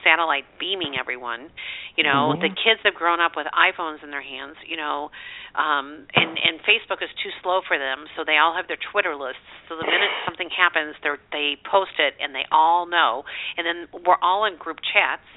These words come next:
Speaker 1: you know, I mean, uh,
Speaker 2: Hmm.
Speaker 1: it's just different. It's just different, you know, and,
Speaker 2: Yes,
Speaker 1: you know,
Speaker 2: way
Speaker 1: you wanna know where your
Speaker 2: different.
Speaker 1: kid is, and other parents are group chatting, like, "H-, h-, have you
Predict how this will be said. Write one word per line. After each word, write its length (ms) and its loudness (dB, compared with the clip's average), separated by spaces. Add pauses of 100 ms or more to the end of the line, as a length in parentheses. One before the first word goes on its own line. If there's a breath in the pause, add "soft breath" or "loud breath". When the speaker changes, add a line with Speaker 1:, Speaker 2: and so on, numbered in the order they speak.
(160)
Speaker 1:
you 160 -8
know, 160 -2
I 160 -6
mean, 240 -8 (800 loud breath)
uh, 400 4
Speaker 2:
Hmm. 160 8
Speaker 1:
it's 160 2
just 240 -8
different. 480 0
It's 160 0
just 160 -2 (160)
different, 400 2 (160)
you 80 -8
know, 400 6
and, 400 2
Speaker 2:
Yes, 160 0 (240)
Speaker 1:
you 80 -4
know, 240 4
Speaker 2:
way 80 -2
Speaker 1:
you 160 0
wanna 160 4
know 100 4
where 140 6
your 160 6
Speaker 2:
different. 240 4
Speaker 1:
kid 20 0
is, 240 6 (300)
and 240 -2
other 160 6
parents 480 -2
are 20 -8
group 300 -8
chatting, 500 4
like, 240 -2 (220)
"H-, 160 0
h-, 320 0
have 160 -6
you 80 -6